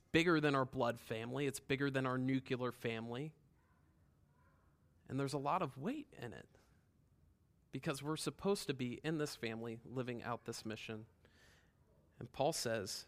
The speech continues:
"Now is the best time to do it."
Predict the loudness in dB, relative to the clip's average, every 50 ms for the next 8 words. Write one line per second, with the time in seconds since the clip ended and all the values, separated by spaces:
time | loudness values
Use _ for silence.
0 | _ -12 -2 2 4 4 4 4 0 -6 -10 -20 -20 _ _ -20 -20 _ _ -10
1 | -8 -8 -6 -6 -6 -6 -4 -4 -4 -4 -6 -8 -8 -10 -10 -10 -12 -16 -14 -12
2 | -10 -8 -8 -8 -10